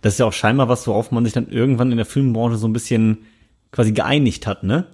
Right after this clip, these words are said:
Weil das ist ja eine Sache, die jetzt nicht nur in, in einem Film so auftritt, dass man sagt, okay, bei der Rückblende nehmen wir irgendwie die Farben ein bisschen raus, halt um so ein bisschen dieses Verschwommene zu zeigen, ähm, sondern das ist ja bei zig Filmen, dass ich bei einer Rückblende das eben sofort erkenne aufgrund der Optik.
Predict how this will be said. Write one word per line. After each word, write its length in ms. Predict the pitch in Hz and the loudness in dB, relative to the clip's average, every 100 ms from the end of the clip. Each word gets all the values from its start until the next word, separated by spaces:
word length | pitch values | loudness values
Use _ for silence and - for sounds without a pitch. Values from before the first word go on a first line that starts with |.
| _ | _
Weil 360 | 107 107 107 104 | 0 2 4 0
das 140 | 110 | -4
ist 100 | - | -4
ja 60 | 123 | 0
eine 140 | 110 | 2
Sache, 240 | 110 113 117 | 2 0 -2
die 80 | 110 | -4
jetzt 100 | 107 | -4
nicht 140 | 113 | -4
nur 120 | 120 | -2
in, 80 | 107 | -4
in 120 | 107 | -6
einem 200 | 95 101 | -4 -4
Film 260 | - 151 147 | -2 0 0
so 120 | 110 | 0
auftritt, 380 | 87 - 143 139 | -2 -4 -6 -4
dass 120 | - | -4
man 160 | 101 101 | -4 -2
sagt, 200 | 104 98 | -2 -4
okay, 300 | - 113 110 - - _ | -4 -4 -4 -8 -20 _
bei 100 | 110 | -2
der 80 | 107 | 0
Rückblende 340 | 117 127 117 | 2 2 4
nehmen 260 | 113 117 110 | 4 2 2
wir 60 | 113 | 0
irgendwie 180 | 107 | -4
die 80 | 101 | -6
Farben 240 | - 113 110 | -4 -2 -2
ein 20 | |
bisschen 220 | 104 104 | -4 -4
raus, 400 | 104 135 143 143 | 0 2 2 -2
halt 140 | 110 | -6
um 80 | 113 | -4
so 80 | 107 | -4
ein 40 | 110 | -4
bisschen 180 | 110 | -4
dieses 180 | 110 107 | -4 -6
Verschwommene 840 | - 101 - 120 139 131 131 127 127 _ _ _ _ | -8 -10 -4 -2 0 2 2 0 -4 _ _ _ _
zu 120 | - | -12
zeigen, 720 | 120 123 120 123 120 120 120 - | -6 0 2 2 2 0 -2 -8
ähm, 480 | 110 107 107 107 107 - _ _ _ _ | -2 2 4 2 0 -6 _ _ _ _
sondern 220 | - 113 | -4 -2
das 80 | 110 | -2
ist 100 | 107 | -2
ja 120 | 117 | -2
bei 300 | 101 104 98 101 | 0 2 0 -2
zig 360 | - 151 - - | -2 -2 -2 -12
Filmen, 460 | - 120 98 95 95 | -6 -2 -2 -4 -4
dass 120 | 110 | -4
ich 80 | 92 | 0
bei 40 | |
einer 140 | 107 101 | 0 2
Rückblende 460 | 110 127 113 113 | 0 0 2 0
das 160 | 107 - | -2 -4
eben 120 | 101 | -4
sofort 400 | 104 - 135 - | -4 0 0 0
erkenne 380 | 110 - 147 143 | -4 -2 0 0
aufgrund 320 | 117 - 143 | -4 -4 -2
der 120 | 127 | 0
Optik. 360 | - - 101 - | -2 -6 -8 -8